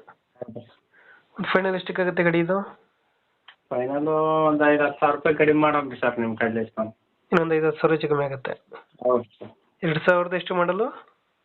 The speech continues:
Speaker 1: ಹತ್ತರ ಮಾಡಲ್ ಅದ್ರಿ.
Speaker 2: ಎರಡ್ ಸಾವಿರದ ಹತ್ತು. ಓನರ್?
Speaker 1: ಮೂರ್ ಓನರ್ ಆಗ್ಯದ್ರಿ.
Speaker 2: ಡಾಕ್ಯುಮೆಂಟ್ಸ್ ಎಲ್ಲ ರನ್ನಿಂಗ್ ಅಲ್ಲಿ ಇದೆ?
Speaker 1: ರನ್ನಿಂಗ್ ಇಲ್ರಿ, ಡಾಕ್ಯುಮೆಂಟ್ಸ್ ಎಲ್ಲ, ಎಲ್ಲ ಮುಗ್ದಾವ.
Speaker 2: ಲ್ಯಾಪ್ಸ್ ಆಗೈತೆ?
Speaker 1: ಹೌದು.
Speaker 2: ಅದು ಹಂಗೆ ಕೊಡ್ತೀರಾ?
Speaker 1: ಹಂಗೆ ಕೊಡ್ತೀವಿ.
Speaker 2: ಇದು ಟಾಟಾ ಎ ಸಿ ಗೋಲ್ಡ್ ಎಚ್ ಟಿ ನ ಇದು?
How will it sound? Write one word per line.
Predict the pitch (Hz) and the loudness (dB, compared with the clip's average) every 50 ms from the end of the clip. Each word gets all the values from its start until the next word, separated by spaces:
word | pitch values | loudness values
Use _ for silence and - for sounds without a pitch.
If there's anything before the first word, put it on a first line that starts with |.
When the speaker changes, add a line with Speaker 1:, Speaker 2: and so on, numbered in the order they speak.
| _ _ _ | _ _ _
Speaker 1:
ಹತ್ತರ | 139 139 - - 143 156 | 0 2 4 2 2 4
ಮಾಡಲ್ | 160 160 156 156 151 139 | 4 4 2 2 2 0
ಅದ್ರಿ. | 123 113 110 107 - - - _ _ _ _ - | -2 -4 -8 -12 -16 -20 -20 _ _ _ _ 0
Speaker 2:
ಎರಡ್ | 180 170 156 160 | 0 0 2 2
ಸಾವಿರದ | - 175 160 151 | 2 2 2 2
ಹತ್ತು. | 165 160 165 - - 214 | 0 -2 -2 2 4 6
ಓನರ್? | 214 220 208 185 175 175 180 185 185 226 262 - - - - _ _ _ _ _ _ _ _ _ _ _ _ _ _ _ - | 6 8 6 6 4 4 4 2 2 0 -4 -6 -12 -20 -20 _ _ _ _ _ _ _ _ _ _ _ _ _ _ _ -2
Speaker 1:
ಮೂರ್ | 143 147 156 165 165 | 0 2 4 6 6
ಓನರ್ | 160 160 156 156 147 143 | 6 6 6 4 2 2
ಆಗ್ಯದ್ರಿ. | 131 117 110 107 110 107 - - - _ _ _ _ - _ _ _ _ _ _ - 196 | 0 -2 -2 -6 -10 -12 -16 -20 -20 _ _ _ _ -20 _ _ _ _ _ _ 0 2
Speaker 2:
ಡಾಕ್ಯುಮೆಂಟ್ಸ್ | 160 160 156 175 175 170 165 165 - | 4 4 4 4 2 2 2 2 2
ಎಲ್ಲ | 165 165 180 | 2 2 2
ರನ್ನಿಂಗ್ | 175 170 160 160 | 2 2 2 2
ಅಲ್ಲಿ | 156 151 151 | 2 2 0
ಇದೆ? | 143 135 - - _ _ _ _ _ _ _ _ _ _ _ - | -2 -2 -6 -10 _ _ _ _ _ _ _ _ _ _ _ -2
Speaker 1:
ರನ್ನಿಂಗ್ | 139 131 135 135 143 151 156 151 143 | 2 4 4 4 4 2 0 0 0
ಇಲ್ರಿ, | 151 143 135 120 120 120 117 117 117 117 | 0 0 0 -2 -2 -4 -2 -4 0 0
ಡಾಕ್ಯುಮೆಂಟ್ಸ್ | 127 123 120 - 131 113 113 - | 0 0 0 0 -2 -2 0 0
ಎಲ್ಲ, | 120 113 113 113 | 0 2 2 2
ಎಲ್ಲ | 110 117 | 0 0
ಮುಗ್ದಾವ. | 113 113 113 113 113 113 107 104 104 - _ _ _ - | 0 0 -2 -2 -2 -2 -4 -4 -6 -10 _ _ _ 0
Speaker 2:
ಲ್ಯಾಪ್ಸ್ | 180 165 156 151 - 160 | 2 2 2 2 2 2
ಆಗೈತೆ? | 143 139 135 135 139 131 - _ _ _ _ _ _ - - - - - - - - 123 | 2 2 0 -2 -4 -6 -6 _ _ _ _ _ _ -20 -20 -20 -20 -20 -12 -2 0 2
Speaker 1:
ಹೌದು. | 120 117 107 107 | 2 2 -2 -6
Speaker 2:
ಅದು | 107 - - 226 190 180 | -6 2 4 6 6 6
ಹಂಗೆ | 180 175 175 | 4 2 0
ಕೊಡ್ತೀರಾ? | 160 165 156 147 156 175 190 180 151 135 123 - - - - _ _ _ _ _ - | 0 -2 0 0 0 0 0 0 -2 -6 -10 -14 -18 -20 -20 _ _ _ _ _ -4
Speaker 1:
ಹಂಗೆ | 127 139 143 156 | -2 2 2 2
ಕೊಡ್ತೀವಿ. | 151 151 139 127 120 120 110 - - - _ _ _ _ - | 2 2 -2 -2 -4 -8 -10 -10 -14 -20 _ _ _ _ 0
Speaker 2:
ಇದು | 185 170 | 0 2
ಟಾಟಾ | 170 180 180 180 208 | 2 2 0 0 0
ಎ | |
ಸಿ | 196 - | 0 -2
ಗೋಲ್ಡ್ | 208 165 185 190 208 214 | 2 4 4 4 6 4
ಎಚ್ | 233 214 - | 2 0 0
ಟಿ | - - - 208 | -4 -6 -2 2
ನ | 202 | 2
ಇದು? | 180 156 160 185 226 - - - | 2 2 2 0 -2 -6 -12 -20